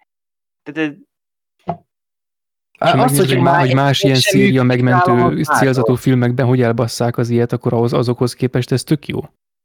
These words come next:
Speaker 3: Nekem már rossz, hogyha egy gagné így ki, ki tudok akadni, hogy, ö,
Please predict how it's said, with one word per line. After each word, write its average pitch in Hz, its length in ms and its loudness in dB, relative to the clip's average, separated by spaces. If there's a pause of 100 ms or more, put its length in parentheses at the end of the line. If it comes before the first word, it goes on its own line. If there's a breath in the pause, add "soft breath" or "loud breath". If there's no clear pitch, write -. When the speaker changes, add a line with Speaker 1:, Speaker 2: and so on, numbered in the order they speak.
(140)
Speaker 3:
Nekem 175 400 0
már 156 280 2
rossz, 120 160 -6
hogyha 127 220 -4
egy 120 300 -2
gagné 120 360 -2
így 113 240 -2
ki, 120 200 0 (240)
ki - 120 -4
tudok 113 280 -4
akadni, 110 360 -2
hogy, 110 320 -4
ö, 110 240 -2